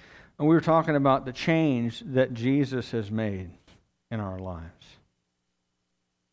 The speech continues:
And I shared with one of the folks who was sitting around the table, "You know, I would never believe that story if you <laughs> weren't telling it to me, because the reality is, is that the change that has happened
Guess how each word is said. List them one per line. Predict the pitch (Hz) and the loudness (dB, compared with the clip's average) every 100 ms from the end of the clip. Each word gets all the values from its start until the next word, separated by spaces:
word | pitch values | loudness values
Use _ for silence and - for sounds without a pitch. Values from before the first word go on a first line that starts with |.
| _ _ _ - | _ _ _ -2
And | 135 127 | 2 4
I | 147 | 4
shared | 143 160 151 139 | 2 2 2 2
with | 127 | -2
one | 135 139 | 0 0
of | 127 120 | 0 0
the | 117 | -4
folks | 143 139 127 | -2 -2 -2
who | 139 | -4
was | 120 | -2
sitting | 156 135 | -4 -2
around | 127 120 | 0 0
the | 113 | -2
table, | - 139 135 117 117 - _ _ _ _ - | 0 0 0 0 -2 -8 _ _ _ _ -2
"You | 151 | 2
know, | 151 151 143 | 4 4 4
I | 143 170 | 2 2
would | 175 143 | 2 0
never | 127 139 165 190 | 2 4 4 2
believe | 175 156 147 160 147 | 2 2 2 2 4
that | 123 117 | 2 2
story | - 127 117 107 104 | -2 -4 -2 0 0
if | 107 | 0
you | 151 - | -2 0
<laughs> | |
weren't | - 143 - | 0 -2 -2
telling | 165 156 131 | 0 2 2
it | 107 - | -2 -4
to | 131 | -4
me, | 107 98 104 - - - _ _ _ _ _ _ _ | -4 -6 -10 -14 -20 -20 _ _ _ _ _ _ _
because | 147 139 147 143 135 131 135 - - _ _ _ _ _ _ _ _ _ _ _ | -2 0 0 2 4 2 0 -6 -18 _ _ _ _ _ _ _ _ _ _ _
the | 143 | -2
reality | 135 135 143 160 202 190 175 117 | 0 0 0 0 0 0 0 2
is, | 104 98 101 110 | 0 -2 -6 -10
is | 104 | -8
that | 113 113 107 - | -4 -4 -4 -10
the | |
change | 107 - 160 175 185 185 185 160 | -14 -10 -8 -6 -6 -4 -6 -4
that | 160 160 | -4 -4
has | 139 131 | -6 -8
happened | - 131 143 147 110 90 85 85 | -10 -10 -10 -8 -10 -10 -12 -20